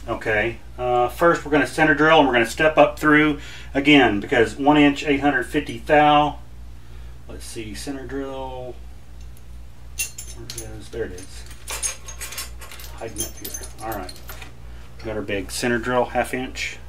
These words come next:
Got our big number five in here. Huh. I hadn't seated the, uh,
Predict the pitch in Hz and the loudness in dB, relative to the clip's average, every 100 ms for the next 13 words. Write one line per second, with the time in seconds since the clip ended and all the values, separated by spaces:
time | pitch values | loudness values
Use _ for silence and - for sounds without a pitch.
0 | - - - - - - - - - - | -14 -14 -16 -14 -14 -14 -14 -14 -14 -16
1 | - - - - - - - - - - | -16 -16 -16 -16 -16 -16 -16 -16 -14 -16
2 | - - - - - - - - - - | -16 -14 -14 -14 -16 -14 -16 -16 -16 -14
3 | - - - 98 101 104 107 113 95 - | -14 -14 -14 -10 -6 -4 0 0 -2 4
4 | 131 123 117 104 110 104 117 123 135 - | 8 10 8 4 2 2 4 4 2 -4
5 | - - - - - - - - - - | -14 -14 -14 -14 -12 -12 -14 -14 -14 -14
6 | - - - - 339 - - - - - | -14 -14 -14 -4 -4 -4 -10 -10 -10 -12
7 | - - - - - - - - - - | -14 -16 -16 -16 -16 -16 -16 -14 -16 -14
8 | - - - 196 - - - 123 110 214 | -14 -14 -12 -10 -10 -10 -8 -4 -4 -4
9 | 98 87 87 | -6 -4 -6